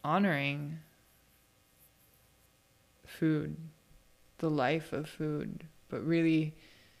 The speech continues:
putting a lot more effort behind consuming food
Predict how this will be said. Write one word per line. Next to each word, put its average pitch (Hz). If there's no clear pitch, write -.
putting 175
a 147
lot 143
more 147
effort 151
behind 151
consuming 156
food 151